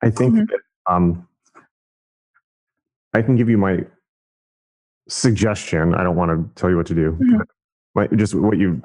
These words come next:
Speaker 1: said to me, I think that, you know, it sound-, it sound-, it sounds like New York's overwhelming for you. I don't know if you're pla-, you're dead set on staying there or not, but, um, I just think there's a certain level for energetically sensitive people about New York where it's like, y-,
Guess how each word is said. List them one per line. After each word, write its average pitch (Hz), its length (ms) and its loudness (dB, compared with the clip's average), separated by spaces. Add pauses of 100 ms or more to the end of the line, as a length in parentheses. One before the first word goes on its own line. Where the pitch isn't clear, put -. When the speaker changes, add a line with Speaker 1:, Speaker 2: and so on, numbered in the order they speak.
(120)
Speaker 1:
said 95 220 0
to 92 60 2
me, 92 120 2
I 85 100 -2
think 107 220 -2
that, 95 240 -2 (1500)
you 104 140 2
know, 92 120 0
it - 160 -2
sound-, 113 240 -2
it 113 80 -2
sound-, 127 280 -4
it 117 80 0
sounds 160 200 0
like 156 100 2
New 127 80 2
York's 113 220 0
overwhelming 92 460 0
for 95 220 0
you. 92 320 0 (300)
I 101 60 -2
don't 104 80 2
know 98 60 0
if 85 60 -6
you're 92 100 -2
pla-, - 180 -4
you're 87 200 0
dead 85 280 -2
set 87 180 -2
on 85 100 -2
staying 85 280 -2
there 85 160 0
or 85 40 0
not, 82 340 -2
but, 82 240 -2 (840)
um, 85 320 0
I 98 80 -2
just 92 140 -4
think 113 120 -2
there's 92 160 -2
a 95 60 0
certain 101 360 -2
level 92 300 0
for - 180 -4
energetically 90 560 -2
sensitive 90 400 -2
people 87 380 -2
about 87 240 -2
New 90 80 0
York 87 280 -2
where 90 140 0
it's - 140 -6
like, 85 160 0
y-, 71 160 -4